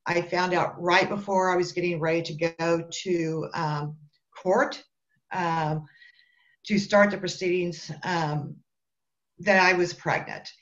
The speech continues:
And now I'm just, like, going, "Oh, geez, what am I gonna do here?" And, um, I had a lot of discussions. I had discussions with my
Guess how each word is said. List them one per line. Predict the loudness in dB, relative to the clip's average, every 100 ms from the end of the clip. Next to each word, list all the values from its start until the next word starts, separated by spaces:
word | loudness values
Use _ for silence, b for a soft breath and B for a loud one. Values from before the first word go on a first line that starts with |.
| b b b b b
And | -2 4
now | 6
I'm | 6
just, | 4 0
like, | -2 0
going, | 0 0 0
"Oh, | -2
geez, | -4 -4 -4 -4
what | -6
am | -4
I | -4
gonna | -6 -4
do | 0 0 0
here?" | -2 0 2 4 4 0 -2
And, | -2 0 0 -2 -4 -8 -6
um, | -2 -2 -4 -4
I | 0
had | 2
a |
lot | 4 6 6
of |
discussions. | 2 -2 -2 -2 -4 -8 -6
I |
had | -6
discussions | -6 -4 -4 -4 -6
with | -6
my | -6